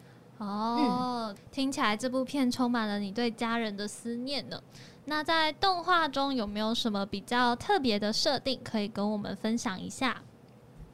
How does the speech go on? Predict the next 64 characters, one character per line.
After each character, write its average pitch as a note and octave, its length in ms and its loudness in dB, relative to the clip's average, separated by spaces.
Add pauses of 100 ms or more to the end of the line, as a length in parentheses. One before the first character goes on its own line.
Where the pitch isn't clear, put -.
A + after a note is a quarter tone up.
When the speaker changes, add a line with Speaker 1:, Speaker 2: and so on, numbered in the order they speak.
(240)
Speaker 2:
里 A#3+ 120 6
面 F4 200 6
的 D4 100 4
设 C#4+ 220 2
定 C#4+ 160 2
的 A#3+ 80 4
话 B3 120 2
还 G#3+ 140 2
蛮 G3 240 2
多 G3+ 240 0
的， F#3 120 -2
那 A3 200 2
我 E3+ 320 -2 (240)
从 G3+ 180 2
星 D4 200 0
星 D4+ 120 0
开 C4+ 160 0
始 A#3+ 120 2
好 - 180 -2
了。 - 100 -12
Speaker 1:
嗯。 - 680 -2
Speaker 2:
嗯， C#4 60 4
星 F#4 180 2
星 F4+ 160 0
在 E4+ 100 6
故 D#4+ 160 2
事 D4 140 0
里 A3+ 120 4
面 G#3 140 2
算 A3+ 180 2
是 A#3+ 160 0
蛮 G3+ 240 4
重 A3 200 2
要 G#3+ 100 2
的 F#3+ 100 0
一 - 60 -4
个 - 100 -2
角 F#3+ 280 -2
色。 - 260 -4 (320)
那 C#4 160 2
星 C#4+ 160 2
星 C#4 160 0
它 C4 120 2
本 F#3+ 240 -2
身 A3+ 240 2
其 G#3 180 -4
实 G3 260 0 (140)
就 B3+ 100 -2
是 A#3 140 -2
意 B3+ 140 2
味 A#3 160 2
着 F3+ 140 -2
人 E3 220 -4
生， F3+ 300 -6 (220)
人 G#3 100 -2
生 A#3+ 160 0
的 G3+ 100 0
一 G3 60 -6
个 G3+ 80 -6
加 G#3+ 180 -4
速 A3 160 0
的 F3+ 100 0
概 F3 200 -2
念。 E3+ 240 0